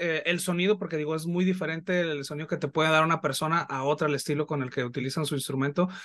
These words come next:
¿Esta es, esta es una alineación que va a persistir de, de, de, de Hell's Terror? ¿Tú lo, tú lo sientes como algo que va a ser duradero?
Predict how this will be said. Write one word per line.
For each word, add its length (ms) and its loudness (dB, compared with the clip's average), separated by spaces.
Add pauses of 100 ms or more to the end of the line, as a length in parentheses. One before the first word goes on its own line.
(340)
¿Esta 280 4
es, 140 2
esta 220 6
es 60 2
una 140 10
alineación 400 6
que 120 4
va 120 0
a 120 2
persistir 600 0
de, 220 4
de, 920 -6
de, 320 -12
de 180 4
Hell's 220 4
Terror? 420 6
¿Tú 140 4
lo, 160 4
tú 100 6
lo 100 8
sientes 320 0
como 260 0
algo 200 2
que 80 -4
va 120 2
a 40 -2
ser 200 -2
duradero? 480 2